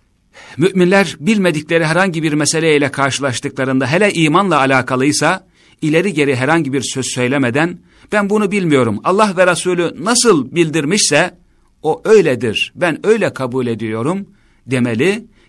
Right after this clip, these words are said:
kendi mantığına göre dinin hükümleri, özellikle itikadi esaslar hakkında ileri geri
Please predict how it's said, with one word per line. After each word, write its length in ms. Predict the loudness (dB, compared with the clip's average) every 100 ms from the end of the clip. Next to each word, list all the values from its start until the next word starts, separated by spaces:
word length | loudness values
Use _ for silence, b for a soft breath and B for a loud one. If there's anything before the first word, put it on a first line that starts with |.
| -8
kendi 280 | -6 -4 -4
mantığına 520 | -4 -4 -4 -4 -2
göre 400 | -2 -2 -4 -2
dinin 320 | -2 -2 -2
hükümleri, 560 | -4 -4 -2 0 -2 -4
özellikle 640 | -6 -4 -4 -4 -4 -4
itikadi 560 | -4 -6 -8 -6 -4 -4
esaslar 460 | -4 -8 -8 -6
hakkında 520 | -6 -6 -6 -4 -6 b b b b -6
ileri 360 | -2 -2 -2 -2
geri 380 | -4 -4 -6